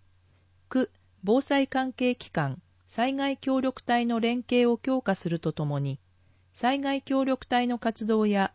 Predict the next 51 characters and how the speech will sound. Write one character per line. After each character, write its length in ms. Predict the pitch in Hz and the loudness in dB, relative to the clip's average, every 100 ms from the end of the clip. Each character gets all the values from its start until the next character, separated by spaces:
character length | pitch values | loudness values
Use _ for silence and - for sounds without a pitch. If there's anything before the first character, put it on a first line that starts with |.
| - | -6
自 160 | 156 196 | -2 -2
主 220 | 294 277 | 0 0
防 220 | 247 262 | 2 0
災 260 | - 269 - | 0 -2 -2
訓 260 | 269 254 | -4 0
練 220 | 214 180 | 2 2
へ 100 | 170 | 2
の 200 | 160 139 | 0 -2
区 200 | - 269 | -4 -4
民 240 | 277 226 185 | -2 0 0
参 260 | 196 190 | 0 -2
加 180 | 190 185 | 0 0
を 60 | 180 | 0
促 240 | - - | -2 -8
進 240 | - 160 151 | -4 -4 -2
し、 300 | - 135 - _ _ _ _ _ _ | -4 -6 -8 _ _ _ _ _ _
災 280 | - 262 285 | -2 -2 0
害 220 | 302 247 | -2 0
時 140 | 196 | -2
対 260 | - 190 196 | 0 2 2
応 140 | 196 | 2
の 140 | 190 196 | 2 0
習 260 | - 220 | 0 0
熟 320 | 208 214 214 | 0 -2 0
を 60 | 208 | 0
図 240 | 170 - | 0 -2
り 100 | 131 | -2
ま 160 | 123 113 | -4 -6
す。 240 | - - _ _ _ _ _ _ _ _ _ _ _ 180 | -10 -20 _ _ _ _ _ _ _ _ _ _ _ -2
臨 220 | 247 294 | -2 0
海 260 | 294 302 | 2 2
部 100 | 240 | 4
に 120 | 196 175 | 2 4
お 100 | 175 | 2
い 80 | |
て 140 | - 143 | 0 -2
は、 180 | 135 - _ _ _ _ _ | -2 -6 _ _ _ _ _
大 220 | 196 254 | 0 0
規 140 | - 269 | 0 0
模 120 | 277 | 0
集 240 | - 269 | 0 -2
合 220 | 262 262 254 | 0 0 0
住 200 | 254 254 | -2 0
宅 260 | 214 175 | 0 0
に 140 | 160 151 | 0 2
重 200 | 214 220 | 0 2
点 300 | 226 214 160 | 2 2 2
を 80 | |
置 100 | 147 | 0
い 40 | 139 | -2
て、 300 | - 135 | -2 -2